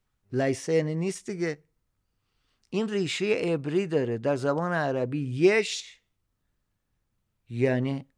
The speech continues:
هست، لویش یعنی نیست. آمد از زبان عبری اینو وام گرفت، آورد تبدیلش کرد به ایس، آورد تو زبان فلسفی جا انداخت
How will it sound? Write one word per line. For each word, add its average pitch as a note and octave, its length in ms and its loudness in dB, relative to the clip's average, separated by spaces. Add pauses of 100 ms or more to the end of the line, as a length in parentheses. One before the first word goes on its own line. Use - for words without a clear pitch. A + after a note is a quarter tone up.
(140)
هست، - 440 -8 (640)
لویش F3+ 760 8
یعنی G3 200 0
نیست. - 540 -8 (2500)
آمد E3 500 6
از D#3+ 200 4
زبان D#3+ 360 2
عبری D3+ 480 0
اینو D3 500 -2 (920)
وام D3 480 2
گرفت، G#3+ 800 0
آورد C#3+ 400 2
تبدیلش C#3 540 -4
کرد A#2+ 260 -6
به A#2+ 220 -4
ایس، E3+ 680 -4 (800)
آورد D#3+ 320 0
تو C#3 120 -14
زبان C3+ 380 0
فلسفی C3 560 -6
جا B2+ 300 0
انداخت F#3+ 880 -2